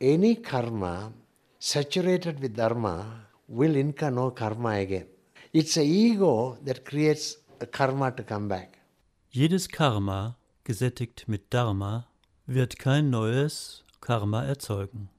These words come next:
Speaker 2: Es ist das Ego, das Karma, das zurückkommt, erzeugt.
Speaker 1: That is why everything we do must be dedicated to God sincerely and seek no publicity, seek no credit.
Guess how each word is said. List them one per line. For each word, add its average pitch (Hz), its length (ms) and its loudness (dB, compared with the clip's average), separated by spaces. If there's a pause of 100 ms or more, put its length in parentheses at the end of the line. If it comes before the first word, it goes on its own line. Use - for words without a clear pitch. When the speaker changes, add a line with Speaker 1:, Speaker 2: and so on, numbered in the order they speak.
(160)
Speaker 2:
Es 127 200 -8
ist - 200 -8
das - 340 -4
Ego, 156 540 0 (260)
das - 220 -8
Karma, 127 720 0
das 117 180 -4
zurückkommt, 131 800 -4 (360)
erzeugt. - 640 -6 (240)
Speaker 1:
That 131 240 2
is 170 240 2
why 107 260 -2 (200)
everything 220 600 4
we 127 200 0
do 104 200 -4 (600)
must 127 180 -4
be 123 80 -4
dedicated 139 680 -2
to 117 100 -12
God 98 340 -6
sincerely 110 720 -4 (360)
and 131 180 -4
seek 180 420 0
no 147 140 -2
publicity, 110 720 -4 (260)
seek - 440 0
no 127 160 -4
credit. 95 440 -6